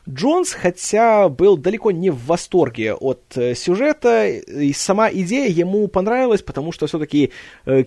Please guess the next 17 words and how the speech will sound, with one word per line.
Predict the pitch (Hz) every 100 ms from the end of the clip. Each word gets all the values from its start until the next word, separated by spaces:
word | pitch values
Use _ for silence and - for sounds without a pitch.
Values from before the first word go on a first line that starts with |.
| -
кино — | - 160 180 208 165
это | 160
следующий | 156 170 135 123 127
шаг, | - 123 -
скажем | 131 117
так, | 117
в | -
его | 113 127 123
карьерной | - 127 120 113 120
лестнице, | 240 277 208 - 175
и | 156 147 165 151 131
никогда | 165 165 185
не | 233
знаешь, | 180 143 101 82 -
э, | 107
вроде | 110 107 98 92 92 117 175 156
бы | 151 143